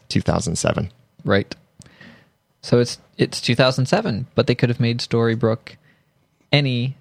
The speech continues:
Speaker 2: time.
Speaker 1: Yeah.
Speaker 2: So
Speaker 1: Yeah, there's
Speaker 2: they
Speaker 1: no
Speaker 2: did it for a
Speaker 1: reason to
Speaker 2: reason.
Speaker 1: say that two thousand,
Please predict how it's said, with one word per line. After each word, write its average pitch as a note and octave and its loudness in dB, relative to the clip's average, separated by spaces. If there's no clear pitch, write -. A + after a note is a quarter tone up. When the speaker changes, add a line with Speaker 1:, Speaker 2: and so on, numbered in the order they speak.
Speaker 2:
time. - -4
Speaker 1:
Yeah. - 0
Speaker 2:
So A2 -2
Speaker 1:
Yeah, A#2 6
there's C3+ 2
Speaker 2:
they F3+ 4
Speaker 1:
no G3 4
Speaker 2:
did E3+ 4
it D3 4
for A2+ 6
a G#2 4
Speaker 1:
reason G2+ 2
to - 0
Speaker 2:
reason. B2 2
Speaker 1:
say G2 4
that F2+ 0
two A2 0
thousand, F#2 0